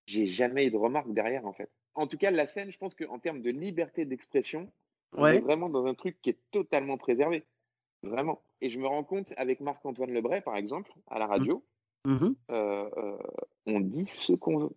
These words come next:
Speaker 1: On fait des blagues sur tout, en fait. Après, je pense que toutes les blagues qu'on fait, euh, sont à chaque fois légitimes.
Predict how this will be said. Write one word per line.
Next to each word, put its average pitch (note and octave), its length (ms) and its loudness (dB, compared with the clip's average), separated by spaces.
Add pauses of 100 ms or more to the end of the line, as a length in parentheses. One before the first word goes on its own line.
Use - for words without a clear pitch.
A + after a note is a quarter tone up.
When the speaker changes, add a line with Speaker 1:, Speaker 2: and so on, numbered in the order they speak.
(140)
Speaker 1:
On C3 80 -4
fait D3 140 4
des C3 120 6
blagues F3 260 4
sur - 240 -6
tout, G#3+ 220 -6
en B2 80 -4
fait. - 180 0 (420)
Après, F3 260 2
je - 80 -4
pense F#3+ 200 -2
que F3 180 2 (720)
toutes - 240 -8
les E3 120 6
blagues E3+ 260 6 (140)
qu'on D#3+ 160 -2
fait, F3+ 320 2 (540)
euh, B2+ 360 -8 (100)
sont C3+ 320 -6
à C3 100 2
chaque C#3 200 2
fois E3 140 6
légitimes. D3 760 0